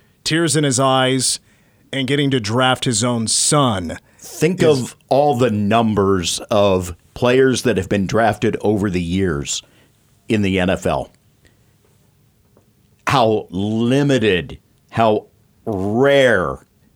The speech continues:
Speaker 2: it has been for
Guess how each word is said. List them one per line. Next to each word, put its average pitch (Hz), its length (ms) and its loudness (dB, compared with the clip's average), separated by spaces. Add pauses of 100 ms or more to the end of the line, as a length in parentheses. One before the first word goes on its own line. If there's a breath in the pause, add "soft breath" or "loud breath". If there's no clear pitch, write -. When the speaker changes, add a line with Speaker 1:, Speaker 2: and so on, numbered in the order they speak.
(100)
Speaker 2:
it 120 160 0
has 110 220 0
been 85 420 -2 (880)
for 104 680 0